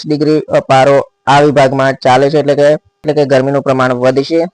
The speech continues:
સાથે સાથે આપણે આગળ પણ જોઈ લઈએ તો અમુક જે દાહોદ બાજુના જે જિલ્લાઓ છે, અહીંયા લુણાવાડા છે, દાહોદ છે, ગોધરા છે,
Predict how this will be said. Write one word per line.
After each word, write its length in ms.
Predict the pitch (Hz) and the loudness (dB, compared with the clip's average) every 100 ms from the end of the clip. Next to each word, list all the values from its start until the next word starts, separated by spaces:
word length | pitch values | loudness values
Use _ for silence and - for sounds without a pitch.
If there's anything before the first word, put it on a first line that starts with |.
| _ | _
સાથે 260 | 139 - 135 | -4 -2 0
સાથે 300 | 139 135 147 | 0 2 2
આપણે 260 | 143 147 143 | 2 0 -2
આગળ 400 | 131 131 143 143 | -2 0 0 -2
પણ 380 | - 156 180 | -2 0 2
જોઈ 240 | 175 156 139 | 2 2 2
લઈએ 360 | 135 135 156 - _ _ _ _ _ _ 175 | 0 2 0 0 _ _ _ _ _ _ -4
તો 220 | 180 196 - _ _ _ _ _ _ _ | -2 -2 -6 _ _ _ _ _ _ _
અમુક 380 | 139 147 160 - | -4 -2 -2 0
જે 340 | 165 151 165 160 - 151 | 0 2 2 2 -4 0
દાહોદ 340 | 135 160 160 | 2 2 2
બાજુના 400 | 160 156 160 160 | 2 2 2 0
જે 240 | 151 160 170 _ | 2 2 2 _
જિલ્લાઓ 540 | 143 127 131 131 143 147 | -8 -4 0 2 4 2
છે, 200 | 156 151 190 _ _ _ _ _ _ - | 0 -4 -6 _ _ _ _ _ _ -10
અહીંયા 320 | 147 151 151 | -6 -2 -2
લુણાવાડા 520 | 139 139 139 139 143 | 0 0 2 2 2
છે, 240 | 143 156 165 _ 143 | 0 -4 -6 _ -12
દાહોદ 460 | 135 131 135 147 | 0 2 2 0
છે, 220 | - 160 143 | 0 -2 -2
ગોધરા 480 | 117 131 127 147 | 0 -2 2 2
છે, 240 | - - | 2 -2